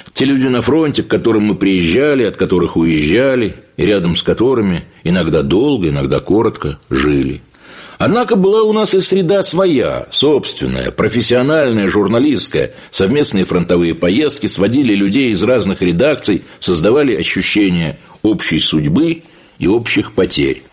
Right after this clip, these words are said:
Уже к концу сорок второго года только у нас в "Красной звезде" погибло или пропало без вести больше десяти корреспондентов.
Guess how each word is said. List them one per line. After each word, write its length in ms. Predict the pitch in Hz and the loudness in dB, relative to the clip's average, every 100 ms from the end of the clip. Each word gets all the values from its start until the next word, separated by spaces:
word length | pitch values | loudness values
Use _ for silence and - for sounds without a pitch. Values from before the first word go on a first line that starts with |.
| _ _ _ _ - | _ _ _ _ -4
Уже 300 | 104 127 190 | 0 2 0
к 80 | 180 | 0
концу 320 | 185 180 196 | -2 2 0
сорок 260 | 175 196 160 | 2 0 0
второго 460 | 165 175 175 170 | 0 2 2 2
года 340 | 156 196 139 104 | 2 0 2 0
только 320 | 110 127 127 | 0 0 0
у 140 | 147 | 0
нас 380 | 156 123 101 - | 0 -2 -2 -6
в 120 | - | -6
"Красной 460 | - 123 107 110 95 | -2 0 0 0 0
звезде" 500 | 82 95 92 110 156 | 2 0 2 0 0
погибло 560 | - 98 110 156 98 | 0 0 2 2 2
или 160 | 92 90 | 2 0
пропало 480 | 87 95 113 117 92 | 0 -2 0 0 2
без 260 | 98 147 104 | 0 0 0
вести 280 | 98 - | -2 -2
больше 300 | 82 87 101 | 0 0 0
десяти 420 | 98 92 95 90 101 | 0 0 -2 -2 -2
корреспондентов. 960 | - 82 - 85 76 67 62 - - | -2 -2 -2 -2 0 -2 -4 -8 -14